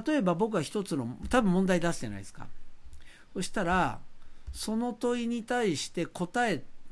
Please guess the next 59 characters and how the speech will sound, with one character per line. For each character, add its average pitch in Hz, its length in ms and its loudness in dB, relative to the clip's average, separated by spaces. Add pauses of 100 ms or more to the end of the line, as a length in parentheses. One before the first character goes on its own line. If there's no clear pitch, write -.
(260)
や 151 160 -4
り、 180 80 -2
考 247 440 -2
え 240 120 2
方 208 260 0
っ 135 40 -2
て - 260 -10 (100)
い 185 180 6
ろ 269 200 6
い 330 60 10
ろ 320 100 8
出 277 140 4 (380)
て 165 120 2
く 123 100 -2
る - 20 0
ん - 20 -2
で 98 80 -4
す。 - 60 -10 (200)
た - 140 -6
く - 120 -10
さ - 300 4
ん 359 100 6
の 247 120 8
考 151 280 2
え 139 40 2
方 131 240 -2
出 101 120 -6
て - 100 -8
く - 60 -10
る - 80 -10
わ - 80 -10
け - 60 -8
で - 100 -8
す。 - 200 -6 (2000)
ね。 196 300 -2 (440)
で 262 100 4
も、 247 200 6
例 233 260 0
え 320 60 4
ば、 196 220 6
も 208 160 2
し 196 420 0 (260)
正 330 480 0
解 311 460 4
を 226 340 2 (500)
さ 240 220 -2
せ 269 140 2
る 262 100 2
こ 262 140 -2
と 180 160 0
が 131 320 0 (480)
大 180 320 4
事 180 120 2
な 143 100 2
ん 110 80 -4
だ 101 100 -8
っ 98 80 -12
た - 100 -12
ら、 110 260 -10